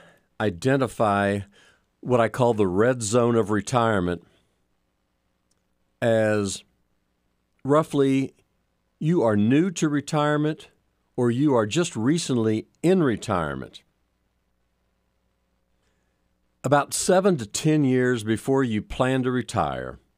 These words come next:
Thus, the, the red zone starts at around age fifty-five for most people and could last well past age seventy-five,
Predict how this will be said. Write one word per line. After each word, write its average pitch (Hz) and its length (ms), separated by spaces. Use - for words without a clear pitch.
Thus, 147 360
the, 113 260
the 110 180
red 131 340
zone 85 600
starts - 400
at 131 100
around 117 300
age 107 300
fifty-five 90 1120
for - 220
most 92 340
people 104 480
and 107 380
could 113 160
last 117 560
well 117 240
past 120 460
age 113 200
seventy-five, 92 1040